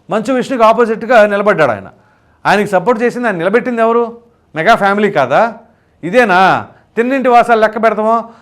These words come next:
లేకపోతే కూర్చున్న కొమ్మను నరికేసుకోవడం అంటే ఇదేనేమో బహుశా. మరి అంత తెలివి గలవాడు అనుకుంటున్నారో మరి ఏంటో ఎవరికి అర్థం కావట్లా.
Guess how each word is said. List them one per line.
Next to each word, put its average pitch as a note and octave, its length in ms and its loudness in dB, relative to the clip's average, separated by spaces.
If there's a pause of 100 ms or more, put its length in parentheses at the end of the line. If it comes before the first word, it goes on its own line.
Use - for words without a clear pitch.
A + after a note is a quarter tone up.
(160)
లేకపోతే A3 500 2
కూర్చున్న A#3 400 -6
కొమ్మను G#3+ 340 -2
నరికేసుకోవడం G3+ 560 -4
అంటే G3+ 220 -4
ఇదేనేమో F#3+ 340 -4
బహుశా. D#3+ 360 -6 (440)
మరి G#3+ 140 2
అంత F#3 260 -4
తెలివి A#3+ 240 4
గలవాడు A#3 380 6
అనుకుంటున్నారో A3+ 600 -4
మరి F#3 200 -4
ఏంటో G#3+ 280 -2
ఎవరికి G3+ 260 0
అర్థం F3+ 220 -8
కావట్లా. C3 380 -6